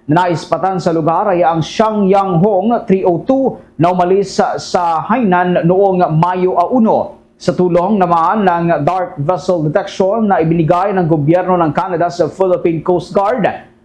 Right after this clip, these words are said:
nagawang matunton ang lokasyon ng Chinese research vessel habang papasok ng ating exclusive economic zone. Aniya, kaninang alas, alas otso ho ng umaga, nasa layong one hundred eighty nautical miles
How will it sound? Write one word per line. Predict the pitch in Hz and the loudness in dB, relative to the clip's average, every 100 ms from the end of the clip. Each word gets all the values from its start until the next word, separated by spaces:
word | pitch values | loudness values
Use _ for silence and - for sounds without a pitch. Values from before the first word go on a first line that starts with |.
| - | -2
nagawang | 175 185 180 165 | 0 2 0 0
matunton | 175 180 170 165 196 196 | 0 0 -2 -2 -2 -2
ang | 180 175 | 0 0
lokasyon | 175 165 - 196 190 | 0 -2 0 0 0
ng | 180 | -4
Chinese | 175 180 175 202 220 - 160 139 | -2 -4 -2 -2 -2 -2 -2 0
research | 196 196 185 - 139 | -2 0 -2 -2 -4
vessel | 160 226 165 226 254 - - _ | -4 -2 -2 0 -2 -6 -18 _
habang | 147 170 180 | -2 -2 -2
papasok | 156 - 165 226 226 196 156 | -4 -4 -2 -2 -2 -2 -2
ng | 170 185 190 185 | 0 -2 0 -2
ating | 185 180 180 | 0 0 0
exclusive | - - 202 202 165 185 185 | -4 -4 0 2 2 0 0
economic | 190 190 180 180 180 147 | 0 0 0 0 -2 0
zone. | 202 180 139 104 - - _ | 0 0 0 -2 -6 -20 _
Aniya, | 175 180 175 202 185 | 0 2 0 0 0
kaninang | 180 180 170 | 0 0 0
alas, | 175 156 - 180 180 | 0 -2 -6 -4 -2
alas | 165 165 160 160 - | 0 0 -2 -2 -4
otso | 190 190 185 | -2 0 0
ho | 220 | 0
ng | 175 | 0
umaga, | 180 185 202 165 156 - - | 0 0 0 0 0 -6 -6
nasa | 151 175 180 175 | 0 0 2 0
layong | 185 185 165 | 0 0 2
one | 180 180 | 0 0
hundred | 139 196 202 185 185 156 185 | -2 -2 -2 0 -2 0 -2
eighty | 190 180 | 2 2
nautical | 170 180 - 170 160 | 2 0 -2 -2 0
miles | 165 208 240 | 0 0 -2